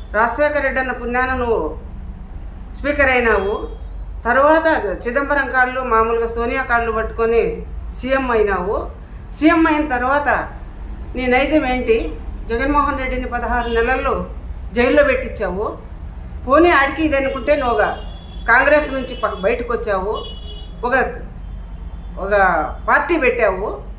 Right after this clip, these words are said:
ఆ పార్టీ నీ గుర్తు ఏందో తెలుసా? చెప్పులు గుర్తు. నీకు డిపాజిట్లు కూడా రాలే. కానీ నువ్వు రాజశేఖర రెడ్డి కుటుంబానికి ద్రోహం చేసినావు.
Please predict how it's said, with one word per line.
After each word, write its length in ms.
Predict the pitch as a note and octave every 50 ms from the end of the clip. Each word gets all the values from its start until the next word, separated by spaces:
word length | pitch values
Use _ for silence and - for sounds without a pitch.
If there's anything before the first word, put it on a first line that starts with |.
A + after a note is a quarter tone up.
| - - - -
ఆ 20 | G3+
పార్టీ 400 | - - B3+ C#4+ D#4 D4 F4 E4+
నీ 100 | D4+ C4+
గుర్తు 320 | - - C4 B3+ - -
ఏందో 200 | D#4 D4 C#4+ C#4+
తెలుసా? 340 | C#4 C4+ C4 C4 C4 C#4 D4+ D#4 D#4 D4
చెప్పులు 300 | C4+ C4+ - D4+ D#4 D4
గుర్తు. 360 | - C#4 C4 - - F3 - - - - - - - - - - - - - - - - -
నీకు 220 | A#3+ C4+ C4 A#3
డిపాజిట్లు 600 | B3 G#3 A#3+ A#3 B3 D#4 E4 D#4 D4+ D#4 - C#4+
కూడా 180 | C#4+ C#4+ C#4 C#4
రాలే. 380 | C4+ A3 G#3 G#3+ G#3+ G#3 G#3+ - - - - - - - - - - - - - - - - - - - - - - - - - - -
కానీ 200 | D4+ D#4+ E4+ F#4
నువ్వు 180 | F4+ E4+ D#4+ D4+
రాజశేఖర 440 | C4 C4 D4 D4 - E4 D#4+ D#4+
రెడ్డి 200 | D#4 D4+ D4+ D4+
కుటుంబానికి 540 | C#4+ C#4+ C4+ - C#4 C#4 C4+ C4+ C#4 C#4+ D4+
ద్రోహం 400 | C#4 B3 B3+ C4+ C4+ D#4 D4 C4 C4+
చేసినావు. 320 | C4+ C4+ B3+ A#3+ F3 -